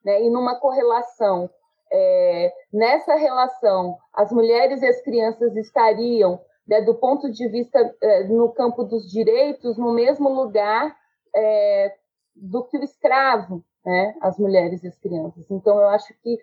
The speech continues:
desconstruir essas relações, né, o que a, algumas pesquisadoras chamam de normatividades e performatividades de gênero, né, a Judith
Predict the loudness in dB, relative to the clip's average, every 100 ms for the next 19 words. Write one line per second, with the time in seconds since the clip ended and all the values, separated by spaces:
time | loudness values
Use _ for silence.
0 | _ _ _ _ -2 0 2 0 0 -2
1 | -6 -2 0 0 2 4 2 0 -4 -4
2 | -4 0 2 2 0 -8 _ _ _ _
3 | -6 -6 -6 _ -4 0 0 0 2 2
4 | 2 0 0 2 2 2 -2 -2 -2 -2
5 | 0 0 0 0 2 4 2 0 0 0
6 | 0 0 2 4 2 2 -4 -4 -4 -2
7 | 0 0 0 -4 -2 2 2 2 0 0
8 | 0 -4 -6 0 2 0 -4 -12 -10 -4
9 | -2 0 -2 -2 0 0 -2 -8 -14